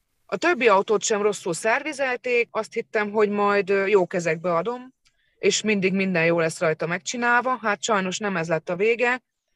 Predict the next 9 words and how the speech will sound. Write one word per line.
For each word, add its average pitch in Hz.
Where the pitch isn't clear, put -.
hanem 196
úgy 208
láttam, 196
hogy, 180
ö, 175
ahogy 190
mindig 220
bekerült 190
valamiért, 220